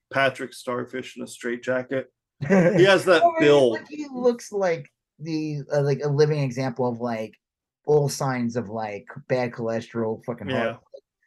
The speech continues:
Speaker 2: Like, this guy's gonna, like, if he, if he doesn't get a heart attack, he's gonna have a stroke.
Speaker 1: Right. Yeah.
Speaker 2: He's
Speaker 1: He
Speaker 2: just a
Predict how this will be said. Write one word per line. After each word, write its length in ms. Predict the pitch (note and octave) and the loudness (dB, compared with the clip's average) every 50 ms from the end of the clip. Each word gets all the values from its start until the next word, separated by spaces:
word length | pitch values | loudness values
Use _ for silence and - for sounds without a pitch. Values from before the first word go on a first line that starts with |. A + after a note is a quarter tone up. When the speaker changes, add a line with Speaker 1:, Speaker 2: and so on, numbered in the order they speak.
| _ _ _ _ _ _ _ _ _ _ _ _ - | _ _ _ _ _ _ _ _ _ _ _ _ -12
Speaker 2:
Like, 180 | A#2+ B2 A#2+ - _ - | -12 -12 -12 -12 _ -8
this 140 | D3 C#3+ C#3+ | -8 -6 -4
guy's 260 | - D3+ C3+ B2 B2 | -2 -2 -2 -2 -2
gonna, 320 | - - B2+ A#2+ A2+ A2 A2+ - - | -2 0 0 0 0 -2 -4 -4 -4
like, 160 | C3 A#2+ - | -6 -4 -4
if 80 | B2 | -4
he, 200 | C3 C#3 C3+ A#2 - - | -2 -2 -4 -4 -6 -10
if 120 | C3+ C3+ | -8 -6
he 80 | D#3 D3+ | -2 0
doesn't 160 | D3+ D3 D3 | 0 2 2
get 100 | D3 C3+ | 2 2
a 40 | B2 | 2
heart 220 | B2+ B2+ B2 A#2+ | 2 0 0 0
attack, 200 | - A2 F#2 F#2+ | -2 -4 -4 -4
he's 140 | - - - | -8 -10 -8
gonna 140 | - A2+ G#2+ | -6 -6 -6
have 100 | F#2 D#2+ | -6 -6
a 40 | - | -10
stroke. 280 | - - - F2 - | -12 -8 -6 -4 -2
Speaker 1:
Right. 240 | B2+ B2 A2+ A2+ - _ _ _ _ _ _ _ _ _ _ _ _ - | -2 -2 -4 -4 -8 _ _ _ _ _ _ _ _ _ _ _ _ -12
Yeah. 220 | B2 A#2 G#2+ A2+ - _ _ _ _ _ _ _ _ _ _ _ _ - - - _ _ _ - | -12 -12 -12 -12 -16 _ _ _ _ _ _ _ _ _ _ _ _ -20 -20 -20 _ _ _ 4
Speaker 2:
He's 180 | - F#4+ F#4+ | 4 4 4
Speaker 1:
He 80 | - A#3+ | 4 0
Speaker 2:
just 140 | A3+ - - | 2 4 2
a 120 | - - | 2 2